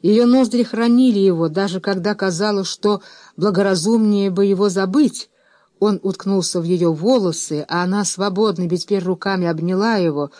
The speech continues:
пусть исхудавшего, но настоящего, живого, на ощупь припоминая его плечи, грудь, живот и беспрестанно выкрикивая его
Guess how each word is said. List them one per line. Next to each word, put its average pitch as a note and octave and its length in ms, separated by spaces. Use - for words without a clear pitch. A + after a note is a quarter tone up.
пусть - 280
исхудавшего, G#3+ 800
но E3 120
настоящего, F#3 880
живого, E3+ 640
на G3+ 200
ощупь A3 380
припоминая G#3 560
его G3 260
плечи, G3+ 520
грудь, F#3+ 420
живот F#3 460
и F3 80
беспрестанно C4 960
выкрикивая A#3 680
его G3+ 360